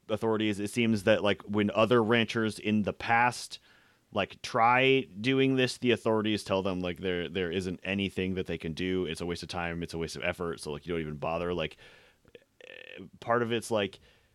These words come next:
it happens to a lot of people, but, like, nobody talks about it 'cause, like, people think you're crazy, but, like, it happens to enough people. I don't, I don't fucking know.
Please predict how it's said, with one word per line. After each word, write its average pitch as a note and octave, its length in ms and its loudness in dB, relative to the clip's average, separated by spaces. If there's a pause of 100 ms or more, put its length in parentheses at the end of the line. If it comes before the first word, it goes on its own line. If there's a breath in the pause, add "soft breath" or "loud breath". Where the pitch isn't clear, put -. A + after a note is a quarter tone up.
(460 soft breath)
it A2+ 180 -4
happens C3+ 600 0
to D#3+ 160 0
a D#3+ 40 4
lot D#3 220 8
of C#3+ 40 -8
people, D#3+ 240 4
but, C3 120 4
like, A2+ 340 4
nobody A2+ 460 2
talks A#2+ 340 2
about C3+ 300 4
it B2 240 0
'cause, F#2+ 180 -6
like, F2+ 160 -4
people A#2 260 0
think A2 200 -2
you're G2 80 -4
crazy, C3 600 2
but, G2 180 -4
like, F2 340 -6
it F2+ 80 -8
happens A#2 360 0
to C3 60 0
enough C3 200 2
people. C#3 520 4
I C3+ 120 4
don't, C#3 120 0
I F#3 100 4
don't G3+ 120 2
fucking D3+ 300 0
know. A2 280 0